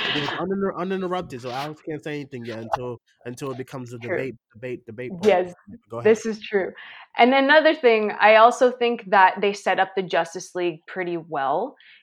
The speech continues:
Speaker 2: just because of the way that they set up the files and the decryption from Lex Luthor and, and Gal, and Gal, and Wonder Woman finding it, and then, like, Bruce and Wonder Woman having that kind of, uh, email connection, which,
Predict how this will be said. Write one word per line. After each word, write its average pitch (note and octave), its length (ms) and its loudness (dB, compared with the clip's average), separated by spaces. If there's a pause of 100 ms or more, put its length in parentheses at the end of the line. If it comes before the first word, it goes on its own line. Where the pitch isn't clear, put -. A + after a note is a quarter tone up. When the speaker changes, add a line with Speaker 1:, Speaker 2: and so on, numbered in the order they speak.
(100)
Speaker 2:
just G#3+ 240 0
because G3 400 -4
of F3 300 -6
the F#3+ 100 -4
way F#3 200 0
that F3+ 180 -2
they F3 100 -6
set E3+ 320 -4
up D#3+ 140 0 (120)
the F3+ 80 -4
files E3 720 0
and E3 160 -10
the E3 60 -10
decryption E3 760 -8
from E3+ 160 -8
Lex D#3+ 280 -6
Luthor F3+ 640 0
and, D3+ 120 -10 (360)
and F3+ 260 -4
Gal, F3+ 320 6
and F3 220 -6
Gal, D#3 320 -4 (320)
and B3 360 6
Wonder B3 260 10
Woman A#3+ 360 4
finding G#3+ 520 4
it, G3+ 300 6
and F#3 120 -2
then, F3 280 -6 (200)
like, F#3 240 -2
Bruce A3 260 2
and G3+ 160 -2
Wonder G3 240 2
Woman F#3+ 240 -2
having F3+ 400 -2
that F3 200 2 (100)
kind F3 240 -4
of, E3 260 -4 (180)
uh, E3+ 300 0
email F3+ 280 0
connection, F3 400 -8
which, E3+ 120 -10